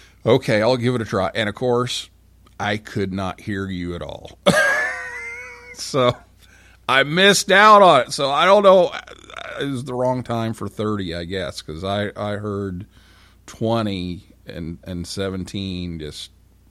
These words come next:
fabulous from you guys. And, uh, I don't know. I don't know what happened, but we gave it a try anyway. Well, Austin, uh, you jump in here.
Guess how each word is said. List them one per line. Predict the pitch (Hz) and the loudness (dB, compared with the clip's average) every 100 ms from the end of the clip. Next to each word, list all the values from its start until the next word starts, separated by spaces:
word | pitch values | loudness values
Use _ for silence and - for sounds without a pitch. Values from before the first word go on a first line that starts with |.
| _ | _
fabulous | 117 117 107 80 80 80 - | -4 -2 -2 -6 -12 -16 -18
from | - 76 | -14 -14
you | 71 | -12
guys. | 73 - 60 62 - _ _ _ _ _ _ _ _ - | -12 -12 -14 -16 -20 _ _ _ _ _ _ _ _ -14
And, | 78 73 71 - | -12 -12 -14 -14
uh, | - - - _ _ _ - | -16 -16 -18 _ _ _ -16
I | - | -14
don't | - - | -14 -20
know. | _ _ _ _ _ _ - | _ _ _ _ _ _ 0
I | 131 | 4
don't | 123 | 4
know | 104 | 2
what | 80 76 | -4 -10
happened, | 76 71 - - _ _ - | -14 -16 -20 -20 _ _ -12
but | 95 90 - _ _ - - - _ _ _ _ _ | -8 -8 -12 _ _ -16 -14 -14 _ _ _ _ _
we | 139 180 | 0 6
gave | 196 196 | 8 8
it | 175 | 6
a | |
try | - 180 160 139 135 | 4 6 8 6 6
anyway. | 135 117 98 78 82 - _ _ - | 4 2 -2 -4 -8 -14 _ _ -8
Well, | 117 113 | -4 0
Austin, | 151 202 220 - 220 214 226 | 2 2 2 0 2 2 2
uh, | 135 120 117 | 0 0 0
you | 151 | -6
jump | 165 143 170 160 | -6 -2 -2 -2
in | 151 135 | -4 -2
here. | 151 160 | 0 0